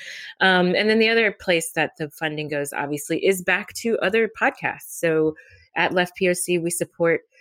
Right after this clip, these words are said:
um, several other leftist podcasts who, whom we feel are doing, like, really amazing work, um, and activist work as well. And so, yeah, basically,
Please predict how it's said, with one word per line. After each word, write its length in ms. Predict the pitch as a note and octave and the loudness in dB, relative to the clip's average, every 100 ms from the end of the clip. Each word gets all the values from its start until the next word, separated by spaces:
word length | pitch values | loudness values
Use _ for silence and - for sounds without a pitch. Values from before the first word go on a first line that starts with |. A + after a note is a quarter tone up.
| _ - D#3+ | _ -10 -2
um, 300 | D#3 D3+ C#3+ | 0 -2 -4
several 320 | - E3 F3 | -4 -2 0
other 260 | D#3 D#3+ | 0 0
leftist 560 | D3+ C#3+ - D#3+ - - - | 0 -2 -2 -4 -4 -8 -4
podcasts 600 | D3 - F3 F#3 - - | -4 -2 -2 -2 -6 -8
who, 420 | D#3+ C#3+ D3+ D3+ D3 | -8 -6 -8 -8 -2
whom 120 | E3+ | 0
we 80 | D#3+ | 0
feel 260 | D#3+ C#3+ | 2 2
are 100 | C#3 | 2
doing, 300 | D3 C#3+ C3+ | 0 -4 -4
like, 200 | C3 B2 | -6 -6
really 200 | D3 C#3 | -4 -4
amazing 380 | C#3 C#3 C3+ C#3 | -4 -6 -8 -8
work, 320 | C#3+ D#3 - _ - _ _ | -4 -4 -6 _ -20 _ _
um, 460 | D3 D3 C#3+ C#3+ C#3+ - | -4 -2 -2 -4 -6 -4
and 360 | C#3+ C#3 C#3+ - | -4 -4 -4 -4
activist 440 | C3+ - D3+ - | -6 -6 -10 -6
work 180 | D#3 D#3 | -6 -4
as 140 | D3 C#3+ | -6 -2
well. 420 | D3 C#3+ D#3+ F#3 _ _ _ | 0 2 0 -4 _ _ _
And 180 | F#3+ G3 | -2 2
so, 100 | A3 | 2
yeah, 360 | A3 A#3 D3+ - | 4 2 2 2
basically, 760 | G3+ - D#4 D4+ D4 C#4 - | 0 0 -2 0 2 0 -2